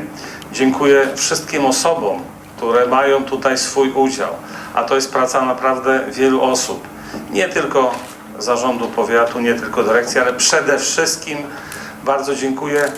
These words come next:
instruktorom, tym, którzy na co dzień starają się jak najlepiej przygotować dzieci i naszą młodzież, ale z tego, co oczywiście wiemy, również i seniorów, którzy chcą być aktywni i dzięki tej jednostce po prostu aktywni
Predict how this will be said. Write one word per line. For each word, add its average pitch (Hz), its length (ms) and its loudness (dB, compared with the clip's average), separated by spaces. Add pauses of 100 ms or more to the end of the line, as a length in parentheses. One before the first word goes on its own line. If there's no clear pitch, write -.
(140)
instruktorom, 151 920 -2
tym, 151 200 -2
którzy 139 340 -2 (100)
na 151 160 0
co 180 320 0
dzień 131 260 -4
starają 139 520 0
się 139 220 -2 (340)
jak 143 240 -2
najlepiej 131 460 0
przygotować 117 720 -2
dzieci 123 460 -6
i - 20 0
naszą 120 280 2
młodzież, 117 540 2
ale 135 320 4 (600)
z - 100 -4
tego, 143 240 2
co 147 140 2
oczywiście 139 500 2
wiemy, 143 360 2
również 143 760 2 (560)
i 160 80 -2
seniorów, 190 920 2
którzy 147 640 0 (640)
chcą 185 380 2
być 170 220 -2
aktywni 147 840 0
i 151 40 -6
dzięki 151 640 -2
tej 170 400 0
jednostce 156 600 2
po 160 120 4
prostu 143 360 2
aktywni 135 640 0